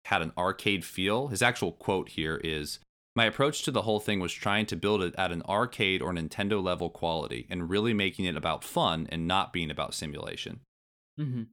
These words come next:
Speaker 1: Well, they had realistic football and soccer and things like that. He was like, "Why don't we make it more <laughs> outrageous? Why don't we make it something you couldn't do in real life?"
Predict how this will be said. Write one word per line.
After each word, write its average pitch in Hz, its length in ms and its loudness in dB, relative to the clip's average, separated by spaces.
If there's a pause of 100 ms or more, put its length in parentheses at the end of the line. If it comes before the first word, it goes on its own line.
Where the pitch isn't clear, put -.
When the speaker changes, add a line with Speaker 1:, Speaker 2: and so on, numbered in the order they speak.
(420)
Speaker 1:
Well, 87 80 -4
they 90 120 -2
had 131 220 4
realistic 104 520 2
football 85 580 0
and 73 260 -8 (220)
soccer 90 400 0
and 80 100 -4
things 82 200 -6
like 76 160 -6
that. 95 240 2
He 95 80 -2
was 85 80 -2
like, 80 180 -2
"Why 101 240 2
don't 120 200 0
we 98 360 -2 (320)
make 104 280 -2
it 107 100 -2
more 90 220 -2
<laughs> 98 60 2
outrageous? - 720 -6
Why 113 80 0
don't 110 120 2
we 117 100 0
make 90 260 0
it 87 220 -2 (320)
something 87 240 -2
you 82 180 -6
couldn't 101 300 0
do 73 300 -4 (420)
in 82 100 -4
real 73 160 -4
life?" - 340 -4